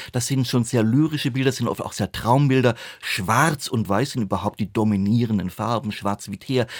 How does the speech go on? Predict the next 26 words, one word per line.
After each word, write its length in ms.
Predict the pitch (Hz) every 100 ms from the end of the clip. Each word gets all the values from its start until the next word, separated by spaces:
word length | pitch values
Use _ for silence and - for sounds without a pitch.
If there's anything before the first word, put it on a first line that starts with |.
| -
schwarz 600 | - 98 107 127 123 -
wie 80 | 101
die 140 | 104
Nacht, 500 | 101 107 156 131 123 - -
weiß 460 | 101 101 117 139 -
wie 80 | 117
Schnee. 360 | - 117 135
Es 120 | 123 120
hat 140 | 98
sehr 340 | - 135 135
viel 240 | 139 139 135
Schnee. 480 | 123 123 123 131 127 -
Man 180 | - 104
friert 460 | 104 - 127 131 -
eigentlich 480 | 107 113 107 - -
auch 260 | 113 113 -
im 200 | 104 98
Sommer. 360 | - 123 147 - - -
Die 180 | 127 120
weißen 640 | 85 82 110 135 180 139 123
Nächte, 400 | 117 165 - 131
die 220 | - 110 -
eigentlich 520 | 101 113 170 151 117
in 140 | 107 101
Wirklichkeit 580 | 131 156 127 120 110
ja 120 | 98